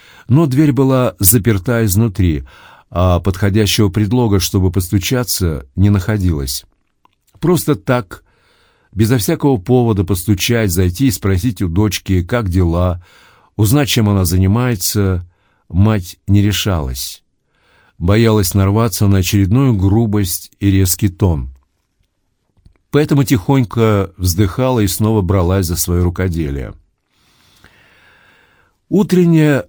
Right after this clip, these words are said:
радостное Марусино настроение не пропало бесследно, но как-то сжалось, потускнело. Это ничего.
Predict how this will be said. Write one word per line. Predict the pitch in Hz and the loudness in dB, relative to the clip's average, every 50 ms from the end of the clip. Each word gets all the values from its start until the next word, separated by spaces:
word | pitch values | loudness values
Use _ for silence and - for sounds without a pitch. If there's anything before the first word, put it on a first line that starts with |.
| - | -4
радостное | - 110 127 151 151 147 135 139 - - - 127 127 123 | -2 0 2 2 2 2 0 0 -2 0 0 0 2 2
Марусино | 120 120 120 127 131 117 - 123 113 110 113 | 2 2 2 0 0 0 0 0 2 2 2
настроение | 110 98 - - 110 104 110 117 131 143 143 127 107 95 85 76 67 - - | 0 -2 -2 -2 -2 0 0 0 0 0 2 2 2 2 0 -2 -4 -8 -2
не | 95 107 113 | 0 0 0
пропало | 92 110 113 101 87 127 127 127 120 | 2 0 -2 -2 -2 -4 -4 -4 -4
бесследно, | 113 117 - - 110 101 92 82 78 73 71 67 64 60 62 - _ _ _ _ _ _ _ _ _ _ _ _ _ _ _ _ _ _ - | -4 -4 -6 -4 -2 -2 -2 -2 -2 -4 -6 -6 -6 -8 -10 -14 _ _ _ _ _ _ _ _ _ _ _ _ _ _ _ _ _ _ -4
но | - 101 120 135 151 156 160 160 151 | 0 2 2 4 4 4 2 0 0
как-то | - - 147 143 - - - - 139 131 131 123 - - _ - | -2 -2 -2 -2 -4 -6 -4 -2 0 0 0 -2 -2 -6 _ -4
сжалось, | 101 92 92 90 90 107 123 120 110 98 92 80 73 - - - - _ _ _ _ _ _ - - | -2 0 0 0 0 0 0 -2 -2 -2 -2 -4 -4 -6 -8 -10 -10 _ _ _ _ _ _ -10 -6
потускнело. | 113 107 - 127 113 - - - 120 113 113 101 87 76 71 69 62 57 60 - - _ _ _ _ _ _ _ _ _ _ _ _ _ _ _ _ _ _ - | -4 -2 -2 0 -2 -2 -2 0 0 2 2 2 0 -2 -4 -6 -8 -10 -12 -16 -20 _ _ _ _ _ _ _ _ _ _ _ _ _ _ _ _ _ _ -6
Это | - 185 185 - 175 170 | -6 -4 -4 -2 -2 0
ничего. | 170 170 - - - 170 160 170 170 143 87 65 60 - | 0 0 -2 -2 -6 -4 -4 -2 -4 -4 -4 -6 -8 -14